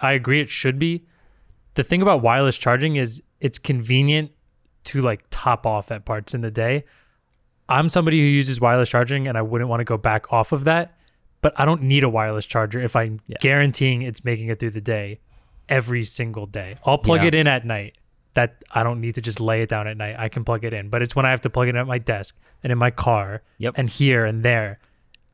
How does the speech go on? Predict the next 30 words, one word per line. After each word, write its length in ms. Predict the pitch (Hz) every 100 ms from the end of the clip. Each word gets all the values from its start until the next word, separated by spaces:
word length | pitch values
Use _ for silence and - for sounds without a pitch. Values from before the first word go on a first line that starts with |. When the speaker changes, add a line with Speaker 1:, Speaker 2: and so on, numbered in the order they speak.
| _ -
Speaker 1:
You 160 | 127
don't 380 | 120 135 107 117
with 160 | 110 -
the 60 |
R 160 | 110 98
O 40 |
G 180 | 101 107
phone. 260 | - 135 151
Speaker 2:
Right. 320 | 117 117 90 -
And 180 | 123 123
I, 220 | 123 117
I 20 | 123
mentioned 340 | 135 143 123
this 160 | 113 117
actually 360 | 107 - 110
in 100 | 104
the 60 | 101
R 120 | 101
O 40 | 104
G 160 | 110
phone 240 | 101 110 104
review. 340 | 95 104 123
It 160 | 107 -
changed 440 | - 127 156 127
the 80 | 131
way 140 | 123
I 40 | 113
use 360 | 104 104 95 -
phones. 480 | 113 104 - - -
Speaker 1:
Mm-hmm. 220 | 131 117